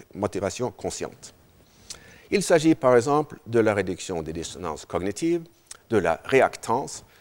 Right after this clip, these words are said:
et des transmutations induites par l'influence de la hiérarchie normative des motivations. En principe,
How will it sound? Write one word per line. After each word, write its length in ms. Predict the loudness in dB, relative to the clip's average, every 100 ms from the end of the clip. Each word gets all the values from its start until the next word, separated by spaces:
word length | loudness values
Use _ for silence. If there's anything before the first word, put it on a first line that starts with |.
| _ _
et 120 | 0 2
des 120 | 0
transmutations 920 | -2 -4 -2 -8 -6 -6 -6 -8 -8
induites 500 | -6 -6 -6 -6 -8 -20 _ _ _ -2
par 200 | 0 2
l'influence 720 | -2 -2 -4 -2 -2 -4 -12
de 60 | -8
la 160 | -8 -6
hiérarchie 580 | -4 -2 -4 -8 -14 -12 -2
normative 600 | -2 0 -4 -8 -10 -8
des 80 | -6
motivations. 520 | -4 -4 -6 -8 -10 -18 _ _ _ -20 -20 -20 -20 -20 -20 _ _ -20 -20 _ 2
En 100 | 4
principe, 540 | 4 -2 -4 -6 -8